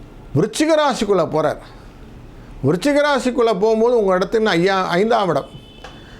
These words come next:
உங்களுடைய சுகம் அப்படிங்கிற இடத்துக்குள்ளார போறதுனால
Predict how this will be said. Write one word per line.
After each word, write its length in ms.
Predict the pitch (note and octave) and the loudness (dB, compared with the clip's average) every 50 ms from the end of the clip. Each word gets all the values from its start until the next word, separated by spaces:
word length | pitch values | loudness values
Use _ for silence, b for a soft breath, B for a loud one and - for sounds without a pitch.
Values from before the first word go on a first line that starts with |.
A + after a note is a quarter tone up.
| B B B B B B B B B - - - | B B B B B B B B B -16 -8 -2
உங்களுடைய 420 | - G#3 A#3 A#3+ A#3+ A#3 A3 G3+ | 0 2 2 4 4 4 2 2
சுகம் 460 | G#3 - A#3+ B3+ C4+ D4+ D4+ C#4 B3 | 2 0 0 2 2 2 2 0 0
அப்படிங்கிற 500 | - G3 F#3+ G#3 A3 A3 A3 A3 G#3 G3+ | -2 0 2 2 2 2 2 2 2 2
இடத்துக்குள்ளார 500 | G3+ F#3+ A3 G#3 G3 G#3 G3+ G3 F#3 F3 C3+ | 0 0 -2 0 2 2 2 2 2 0 0
போறதுனால 960 | D#3 F#3+ G#3 G#3 F#3+ F3+ E3+ E3+ E3+ E3+ F3 F#3+ G3 F3 D3+ D#3 F3+ G#3 | 2 2 2 2 2 2 2 2 2 2 2 2 2 2 0 0 -4 -6